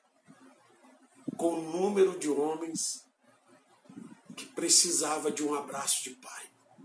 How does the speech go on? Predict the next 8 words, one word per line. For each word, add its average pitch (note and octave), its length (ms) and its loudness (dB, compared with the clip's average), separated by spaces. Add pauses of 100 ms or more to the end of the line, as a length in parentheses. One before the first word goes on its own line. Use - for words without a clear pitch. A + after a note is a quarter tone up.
(2250)
E D#3 40 2
alguns D#3+ 320 4
daqueles F3 460 8
homens F3 280 4
me E3+ 80 2
abraçavam F3 720 8
e - 40 0
choravam - 500 0